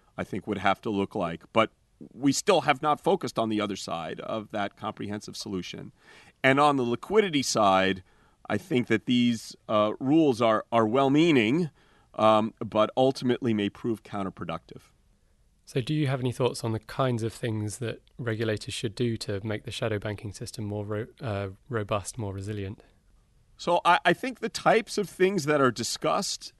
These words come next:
Speaker 1: at the F S B level, uh, with their real focus on short-term wholesale funding markets, are, are going down the right direction. It's just hard things to implement.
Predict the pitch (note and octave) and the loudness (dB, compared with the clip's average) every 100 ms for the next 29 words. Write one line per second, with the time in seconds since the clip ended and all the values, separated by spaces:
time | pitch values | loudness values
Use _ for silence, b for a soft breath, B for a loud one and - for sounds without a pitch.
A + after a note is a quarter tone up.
0 | - A#2 B2+ - C#3+ C#3 C3+ D#3 D3 - | -2 2 2 2 4 4 4 0 -2 2
1 | D3 C3+ B2+ C#3+ A#2 G#2+ B2 D3 - C3 | 4 6 6 6 4 0 0 -6 -6 -2
2 | A#2 - A#2+ A2 C3+ - C3 C#3 C#3 C3+ | 0 4 4 6 4 4 2 2 0 -4
3 | A#2 A2 G#2+ B2 A#2+ - B2+ A#2 D#3 C#3+ | -2 -2 -2 -6 -8 -6 -6 -6 -8 -4
4 | C#3 B2 B2+ B2 C#3 G#2+ G#2 - A2 G#2 | -4 -4 -4 -2 0 0 0 -2 -4 -4
5 | - - A2+ A2+ - A#2 G#2 C3+ C3+ A2+ | -8 -2 0 2 2 2 4 4 4 2
6 | A#2+ C#3+ C3+ A2 A#2+ A#2+ G#2 A2+ C#3+ - | 2 0 0 2 2 2 2 2 2 -2
7 | F#2+ F2 F#2+ - A#2 - D3 - - C#3+ | -8 -8 -8 -8 -8 -6 -8 -4 0 2
8 | C#3+ - C3+ B2+ - A#2 C3+ - A2+ F2 | 0 -4 -4 -4 -6 -2 -2 -2 -6 -6
9 | E2+ - | -8 -14